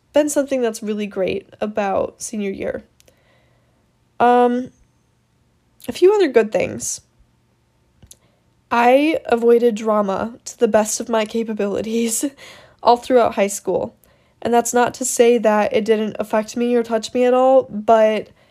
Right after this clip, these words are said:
I can thankfully say I did not have much of it.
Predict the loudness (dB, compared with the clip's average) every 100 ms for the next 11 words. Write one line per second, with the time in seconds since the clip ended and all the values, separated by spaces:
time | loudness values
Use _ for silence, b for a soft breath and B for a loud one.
0 | b b -2 -2 -2 -2 -2 -2 0 -2
1 | -2 -4 -2 -4 -4 -2 0 0 -4 -2
2 | -2 -2 -4 -12 _ -2 -2 0 -2 -4
3 | -8 -6 -4 -4 -8 -6 -4 -4 -6 -12